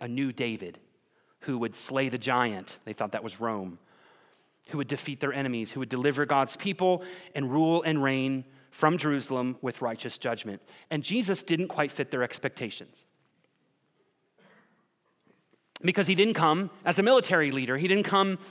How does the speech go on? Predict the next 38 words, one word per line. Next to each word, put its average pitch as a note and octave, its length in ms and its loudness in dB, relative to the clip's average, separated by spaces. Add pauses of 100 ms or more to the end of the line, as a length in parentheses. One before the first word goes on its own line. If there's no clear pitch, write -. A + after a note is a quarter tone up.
(160)
in D#3+ 120 4
power. F#3+ 640 4 (180)
He F3+ 60 -6
came G#3+ 220 -2
in A3 80 0
humility. A3 560 -4 (3250)
He A3 140 0
didn't C4 240 2
come A3 220 4
to G#3 100 2
save G3+ 320 2
them G3+ 120 4
from G3 240 4
Rome. G3+ 300 6
He G3 80 4
came G3 280 2
to G3 120 -2
save F3+ 240 2
them G#3+ 140 2
from A3 160 0
sin. A#3 400 2 (2000)
He G3 100 0
didn't C4 240 4
come A3+ 200 6
to G3+ 120 2
restore B3 540 4
the G#3 80 4
kingdom G#3 340 2
of F3 100 2
David. A3 300 4
He F#3 120 0
came G3+ 240 0
to F#3+ 120 2
establish G#3+ 540 4
the F#3+ 80 -2
kingdom F3+ 320 0
of G3+ 80 -4
God. A#3+ 320 0